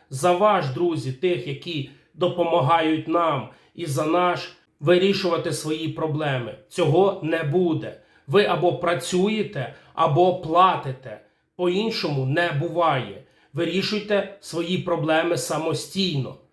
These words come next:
А якщо не хочете самостійно чи не вмієте, то платіть гроші за вирішення своїх проблем.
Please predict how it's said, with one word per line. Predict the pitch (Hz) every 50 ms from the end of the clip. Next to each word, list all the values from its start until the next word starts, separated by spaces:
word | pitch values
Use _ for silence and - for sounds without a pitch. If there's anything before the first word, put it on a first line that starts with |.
| _ _ _ _
А | - 160 160
якщо | 160 165 135 - - - 254 214
не | 202 156
хочете | 135 - 147 160 185 190 - 233 - 220 202
самостійно | - - - 175 170 170 147 - - - 156 147 139 131 123
чи | 123 - - 170 156
не | 151 143
вмієте, | 131 127 131 135 160 180 190 196 190 - 165 123 - - - - - _ _ -
то | 196 196 -
платіть | - 185 202 202 196 - - 214 214 190 165 135 127 - - _
гроші | - 110 117 147 160 165 180 196 196 - - - 147 131 127 - - _ _ _
за | 139 127 170 160
вирішення | 151 151 160 165 180 180 - - 180 170 170 -
своїх | - - 139 143 151 160 151 - -
проблем. | - 165 160 147 156 165 165 151 139 123